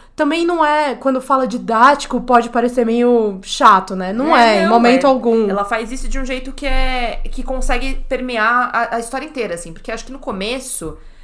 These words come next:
Speaker 2: é mais fácil você perceber isso através dos posts do blog, porque a própria Ifemelu vai percebendo isso enquanto ela escreve.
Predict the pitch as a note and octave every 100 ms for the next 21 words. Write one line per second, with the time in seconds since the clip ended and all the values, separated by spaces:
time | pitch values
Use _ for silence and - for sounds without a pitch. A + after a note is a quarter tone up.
0 | - - - G3+ A3 B3 - - - A#3
1 | C#4+ - C#4+ B3 B3 A#3+ A#3 A3 G#3+ F#3+
2 | F#3 F#3+ G3 F#3+ F#3 F3+ F#3 - F3 E3
3 | D#3 D3+ F3+ G3+ G3+ D#3+ D#3 - - -
4 | - _ - G#3 - G#3+ G3+ G#3 G3+ G3+
5 | - - B3 - D#4 C#4+ C#4+ C4 A#3+ A#3+
6 | B3 A#3+ B3 A3+ A3+ G#3+ A3+ A3 A3 A3+
7 | A3 - F3 C#3+ C#3+ D#3